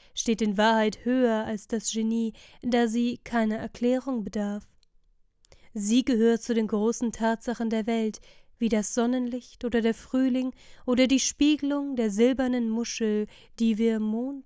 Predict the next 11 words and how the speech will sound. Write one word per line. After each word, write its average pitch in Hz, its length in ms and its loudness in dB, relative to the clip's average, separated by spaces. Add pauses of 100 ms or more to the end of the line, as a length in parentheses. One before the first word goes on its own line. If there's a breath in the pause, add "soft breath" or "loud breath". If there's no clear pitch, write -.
nennen, 202 520 -4 (300)
in 196 200 -6
dunklen 220 500 -6
Gewässern. 214 600 -10 (1080 loud breath)
Sie 254 300 4
kann 262 220 2
nicht 269 200 0
in 226 120 -2
Frage 233 400 0
gestellt 214 520 -2
werden. 208 440 -2